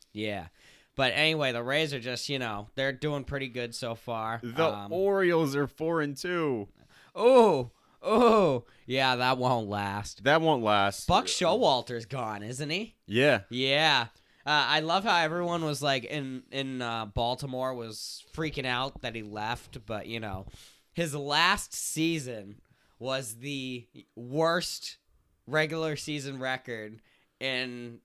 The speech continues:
Speaker 1: Orioles history.
Speaker 2: Not
Speaker 1: I
Speaker 2: only
Speaker 1: mean
Speaker 2: that, it's one of the worst regular seasons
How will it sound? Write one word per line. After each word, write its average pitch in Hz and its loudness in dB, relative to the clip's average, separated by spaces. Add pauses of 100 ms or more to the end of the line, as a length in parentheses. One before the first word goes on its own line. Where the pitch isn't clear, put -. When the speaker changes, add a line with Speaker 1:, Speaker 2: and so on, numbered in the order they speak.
(200)
Speaker 1:
Orioles 139 -4
history. 110 -6 (340)
Speaker 2:
Not 139 2
Speaker 1:
I 175 6
Speaker 2:
only 147 8
Speaker 1:
mean 131 6
Speaker 2:
that, 143 6
it's 123 -2
one 156 4
of 147 2
the 131 4
worst 131 4
regular 123 2
seasons 117 -2